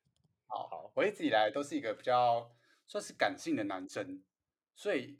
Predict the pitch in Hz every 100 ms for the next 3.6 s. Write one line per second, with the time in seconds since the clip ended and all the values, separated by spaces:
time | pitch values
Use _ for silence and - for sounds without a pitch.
0 | _ 123 120 117 113 180 139 117 - _
1 | _ _ 117 101 101 110 104 104 123 127
2 | 104 101 - _ _ - 104 98 165 110
3 | 95 95 101 - 95 90